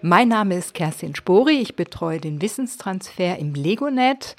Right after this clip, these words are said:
Heute widmen wir uns dem Thema, wie Hülsenfrüchte beziehungsweise Körnerleguminosen vom Acker auf die Teller beziehungsweise in die Tröge kommen. Dazu spreche ich mit Elisabeth Berlinghof. Sie ist Regiomanagerin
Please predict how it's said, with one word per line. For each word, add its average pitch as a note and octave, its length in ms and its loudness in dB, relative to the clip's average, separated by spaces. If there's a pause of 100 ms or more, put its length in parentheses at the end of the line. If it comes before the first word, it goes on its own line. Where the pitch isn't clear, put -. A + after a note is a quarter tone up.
Heute G#3+ 320 8
widmen A#3+ 420 2
wir G#3+ 200 6
uns F#3 260 -2
dem G#3 180 -2
Thema, C#4+ 520 0
wie G3 140 0
Hülsenfrüchte B3+ 920 0
beziehungsweise F3 960 -4
Körnerleguminosen G#3+ 1300 -2
vom F3 240 -6
Acker G#3+ 380 -2
auf F3 100 -8
die F#3+ 140 -10
Teller A#3 600 -2
beziehungsweise F3+ 1000 -6
in E3+ 140 -6
die G3 120 -8
Tröge A#3 360 -2
kommen. C#3+ 440 -6 (480)
Dazu A3+ 380 -2
spreche - 480 -8
ich C#4+ 480 -8
mit F#3 400 -6
Elisabeth F3+ 580 0
Berlinghof. C#4+ 800 -2
Sie F#3+ 220 -8
ist - 340 -8
Regiomanagerin G#3+ 960 0